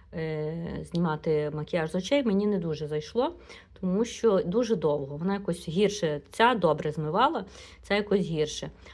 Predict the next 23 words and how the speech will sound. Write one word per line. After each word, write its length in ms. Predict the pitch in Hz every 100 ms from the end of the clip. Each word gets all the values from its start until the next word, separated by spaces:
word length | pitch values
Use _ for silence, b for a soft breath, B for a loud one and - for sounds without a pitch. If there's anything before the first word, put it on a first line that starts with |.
| -
А 80 | 208
якщо 260 | 233 -
десь 200 | 220 208
там 280 | - 196 190
з 80 | 170
обличчя, 440 | 190 202 381 -
то 180 | 196 196
нормально 800 | 214 165 160 175 202 185 156 147
оця 320 | 160 147 - 156
від 140 | 147
Євроше 400 | 151 147 139 151
працювала. 600 | - 151 180 202 277 294 B B B
Приємний 460 | - 196 185 175 160
мали 280 | 160 151 156
аромат, 360 | 170 247 339
що 200 | - -
одна, 280 | 269 240 233
що 160 | 233 220
друга. 420 | 202 214 185 190 196 B B B
Ось 160 | 226 -
такий 260 | - 185 185
маленький 480 | 160 156 160 -
об'єм. 380 | 156 147 139 143